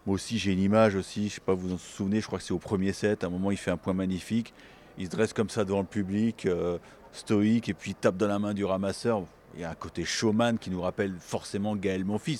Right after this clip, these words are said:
Non, euh, là, on l'a pas dit parce que, euh, Arnaud, euh, il veut pas, il veut pas avoir, euh, être l'annonciateur des mauvaises nouvelles, mais il y a plus de Français dans le tableau. C'est quand même le treizième chelem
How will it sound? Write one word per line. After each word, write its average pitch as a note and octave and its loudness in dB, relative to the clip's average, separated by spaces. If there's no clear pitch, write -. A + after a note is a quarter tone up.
Non, G#2+ 2
euh, G#2 6
là, A#2+ 2
on G#2 0
l'a G2 2
pas G#2+ 0
dit C3 0
parce G2+ -2
que, F#2+ -4
euh, E2 -2
Arnaud, F#2 2
euh, F2 -4
il E2+ -10
veut F2 -2
pas, F#2 -2
il E2 -6
veut E2 -12
pas F#2 0
avoir, F2+ -4
euh, F#2 2
être G2 2
l'annonciateur G2+ 4
des G2 2
mauvaises F#2+ 2
nouvelles, C#3 6
mais G2 4
il - -6
y - -4
a - -6
plus - -10
de - -16
Français E2+ -6
dans E2+ 0
le E2+ -4
tableau. A2 0
C'est - -6
quand G2 4
même G2 4
le F#2 6
treizième G2+ 0
chelem G2+ 2